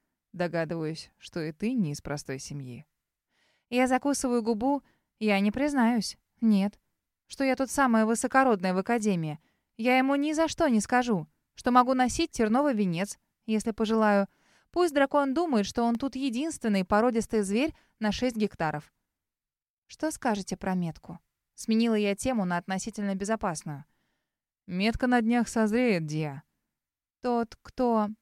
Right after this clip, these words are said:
Ну, какой-то дракон меня чувствует?"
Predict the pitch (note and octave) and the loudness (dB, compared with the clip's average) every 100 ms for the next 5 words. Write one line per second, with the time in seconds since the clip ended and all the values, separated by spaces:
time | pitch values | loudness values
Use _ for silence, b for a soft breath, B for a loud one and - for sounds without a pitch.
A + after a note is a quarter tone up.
0 | _ - A#3+ B3+ G#3+ - _ - B3 B3+ | _ -6 0 4 4 0 _ -4 0 0
1 | B3+ A#3 A#3+ C4 B3+ A3+ A3 A3 - D#4 | 0 0 0 2 4 4 4 2 0 -6
2 | - F#3 D#3+ | -2 -4 -4